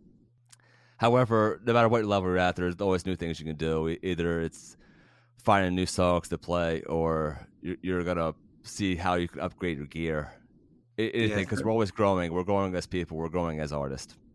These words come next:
Speaker 2: So always try and find ways to improve, and always try and find new ways of doing things, and always keep your record collection up to date so that you've got something to play that's genuinely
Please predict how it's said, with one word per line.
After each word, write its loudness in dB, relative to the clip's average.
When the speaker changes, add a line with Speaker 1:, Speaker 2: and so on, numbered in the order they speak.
Speaker 2:
So -6
always 4
try 6
and 2
find 4
ways 2
to 0
improve, 0
and -2
always 0
try 0
and -4
find -2
new 0
ways 0
of -6
doing -2
things, -6
and -8
always -2
keep 0
your 6
record 2
collection -4
up -4
to -6
date -4
so -4
that -4
you've -6
got -4
something -6
to -12
play -2
that's -4
genuinely -4